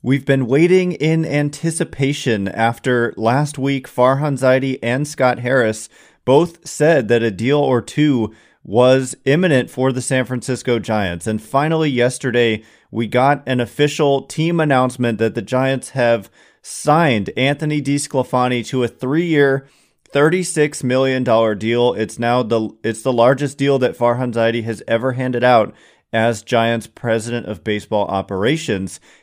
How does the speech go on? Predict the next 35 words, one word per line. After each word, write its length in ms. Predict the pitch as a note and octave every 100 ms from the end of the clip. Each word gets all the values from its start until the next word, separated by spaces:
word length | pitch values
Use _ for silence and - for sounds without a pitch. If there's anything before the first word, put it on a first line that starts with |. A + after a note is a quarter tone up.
| _ C3+
And 400 | C#3 C#3 C3+ -
they're 380 | B2+ D3 D3+ C3
not 380 | C#3 F3 D#3 D#3
done. 280 | F3+ C#3+
I 60 | G#2
mean, 160 | A#2+ A#2
by 160 | C#3
the 80 | C#3+
time 300 | D3 F#3 F#3
you're 160 | F#3 D3+
listening 500 | D#3 F3 E3 D#3 D3+
to 220 | D#3+ D3
this, 320 | D3 C#3+ - _ _ _
they 120 | B2+
may 180 | B2+ D3+
have 140 | D#3+ B2+
made 300 | C3+ C#3+ B2+
a 140 | B2
couple 340 | - C#3+ C#3+
other 160 | C3+ B2
signings. 480 | - A#2 A#2+ F#2 F#2+
We 140 | G#2+
have 180 | A#2 G#2+
reports 640 | G#2+ - B2+ B2+ B2+ - _ _ _ _ _
that 220 | C3 B2+
they're 460 | B2+ B2 A#2 A2+ - _ _ _ -
imminently 840 | F3+ G#3 E3+ D3+ C#3+ D3 D3 C3+
close 440 | - D3+ D3+ E3
to 140 | E3 D3
signing 520 | - C#3 D3+ D3 C3
at 220 | B2+ A#2+
least 260 | C3+ D#3 B2
one 400 | G2 B2 D3 D3+
other 320 | C#3 C3 B2
player 540 | - B2 A#2+ A#2 A2